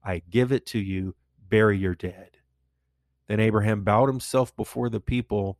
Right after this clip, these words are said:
of the land, and he spoke to Ephron in the hearing of the people of the land, saying,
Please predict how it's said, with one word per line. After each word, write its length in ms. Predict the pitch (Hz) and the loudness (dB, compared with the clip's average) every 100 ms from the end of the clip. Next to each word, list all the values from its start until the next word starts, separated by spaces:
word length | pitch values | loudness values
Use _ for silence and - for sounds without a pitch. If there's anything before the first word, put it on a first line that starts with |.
| _ | _
of 160 | 104 98 | -8 -6
the 100 | 107 | -4
land, 480 | 101 92 90 90 _ _ _ _ _ - - _ | -2 -4 -6 -12 _ _ _ _ _ -20 -20 _
and 100 | 104 | -4
he 100 | 104 | -2
spoke 460 | 107 - 123 127 - | -4 0 2 2 0
to 200 | 110 113 | -6 -4
Ephron 560 | 104 - 101 95 92 - _ _ - | -6 -6 -4 -2 -6 -10 _ _ -6
in 140 | 110 | -4
the 80 | 101 | -2
hearing 400 | 92 110 120 123 | 0 2 0 -2
of 220 | 117 113 | -6 -6
the 80 | 117 | -6
people 400 | - 113 - 107 | -4 -4 -4 -6
of 80 | 101 | -6
the 100 | 101 | -6
land, 300 | 101 101 101 | -4 -4 -6
saying, 480 | - 113 104 104 | -4 -2 0 -4